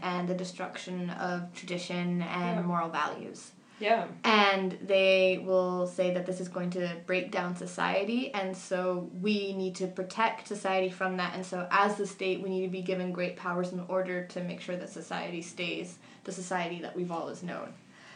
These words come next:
Speaker 1: Obviously, that is really fucked up because it hurts individuals, and B, it's really fucked up because I, I do think that there are, are a lot of moral precepts in society that should be broken down.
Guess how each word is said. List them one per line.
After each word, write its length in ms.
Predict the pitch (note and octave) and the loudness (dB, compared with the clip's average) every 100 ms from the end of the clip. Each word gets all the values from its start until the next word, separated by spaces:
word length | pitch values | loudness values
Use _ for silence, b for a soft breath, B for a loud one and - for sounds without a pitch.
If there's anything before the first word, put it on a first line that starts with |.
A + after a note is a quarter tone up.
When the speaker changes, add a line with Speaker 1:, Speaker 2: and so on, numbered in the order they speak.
| B | B
Speaker 1:
Obviously, 440 | A3+ A3+ G#3+ G#3 | 8 8 4 4
that 160 | G3 F#3 | 4 4
is 60 | F#3 | 4
really 160 | F#3 | 2
fucked 260 | F3+ F#3 F#3 | 0 -4 -2
up 200 | F3+ - | -4 -4
because 500 | F#3 - F3+ F3+ F3+ | -6 -2 -2 -2 -4
it 280 | - F#3 - - | -4 -4 -4 0
hurts 300 | F#3+ F#3 - | 2 2 -2
individuals, 720 | G3 F3+ F3 F#3 A#3 C4 C4+ B3+ | -2 0 0 2 4 4 2 0
and 260 | G#3+ G3 G3 | 0 0 4
B, 160 | C#4 | 4
it's 120 | C4 | 4
really 100 | A#3+ | 2
fucked 220 | A3+ G#3 G#3+ | 2 2 2
up 160 | F#3+ | 0
because 320 | F#3 F#3+ F#3 F3+ | -2 2 2 2
I, 440 | F#3+ F#3 F3+ F3+ F#3 - | 0 2 0 -2 -6 -2
I 100 | F#3+ | 2
do 220 | F3+ D4 | 6 4
think 260 | - F#3 F3+ | 4 -2 -2
that 220 | - - | -4 -2
there 340 | F3+ F3+ - | -2 0 -2
are, 220 | F3+ F#3 F3+ | -2 -2 0
are 240 | - F#3 F3+ | 2 4 4
a 40 | |
lot 300 | F3+ F3+ F3+ | 4 4 4
of 140 | F3+ | 0
moral 260 | F3+ F3 F3 | 0 0 0
precepts 380 | F3 F3+ F3+ - | 0 -2 -4 -4
in 80 | F3 | -4
society 380 | F3 E3+ E3+ | -2 -4 -4
that 140 | F3 - | -4 -8
should 240 | - F#3 | -4 -2
be 100 | F3+ | -2
broken 360 | F3+ D#3 - - | -4 -8 -8 -8
down. 320 | B2+ D3 - | -6 -6 -8